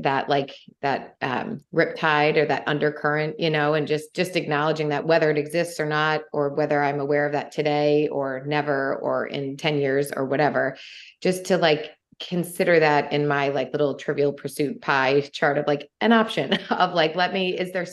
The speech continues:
is there room to dig and grow and, you know, kind of, uh, take steps forward from there? And what was the,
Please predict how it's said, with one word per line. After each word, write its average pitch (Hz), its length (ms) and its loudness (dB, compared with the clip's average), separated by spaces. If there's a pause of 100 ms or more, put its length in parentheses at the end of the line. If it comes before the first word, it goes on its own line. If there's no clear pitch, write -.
(100)
is 185 120 -2
there 185 200 2
room 175 320 -2
to 156 440 2 (380)
dig 151 380 6
and 143 200 -2
grow 143 500 0
and, 131 520 -6 (200)
you 147 120 2
know, 135 160 0
kind 139 300 -2
of, 143 200 -4 (120)
uh, 127 400 0 (260)
take - 220 0
steps - 320 0
forward 139 320 2
from 135 140 -4
there? 131 180 0
And 139 100 -4
what 156 140 0
was 156 160 -4
the, 147 280 0